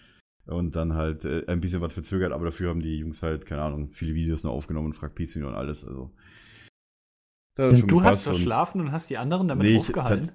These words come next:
Speaker 1: tatsächlich, weil ich halt, äh, weil wir halt, äh, weil jemand mich halt mitnehmen musste zum Bahnhof, ne, weil ich halt,
Speaker 2: So.
Speaker 1: äh, der Bahnhof halt ziemlich weit weg war. Also öffentlich, äh, für, äh, öffentlich ist es halt sehr schlecht angebunden da in Nieheim. Du kommst halt nur über die Nachbardörfer ran und die sind halt alle mindestens zehn Minuten weg, ne?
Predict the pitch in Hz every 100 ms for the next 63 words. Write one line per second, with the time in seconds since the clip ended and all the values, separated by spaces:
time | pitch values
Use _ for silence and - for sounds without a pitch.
0 | - 104 98 117 117 120 - 82 82 95
1 | 98 98 95 85 62 90 90 87 90 90
2 | 90 80 - 87 90 87 80 90 90 95
3 | 98 98 98 92 110 127 98 95 95 92
4 | 95 95 - 78 73 - 78 85 85 67
5 | - 92 82 78 82 76 - 131 139 76
6 | 76 80 82 95 85 71 - 73 76 76
7 | 76 - 62 - _ _ _ _ _ _
8 | _ - 76 78 73 78 82 101 90 -
9 | 87 76 - 78 76 80 - 87 85 82
10 | 76 85 76 - 80 80 78 67 80 78
11 | 82 76 80 82 80 80 80 78 78 82
12 | 85 80 82 80 80 78 76 82 76 76
13 | 78 76 78 78 76 76 76 69 76 80
14 | 80 80 78 87 80 78 78 85 - 76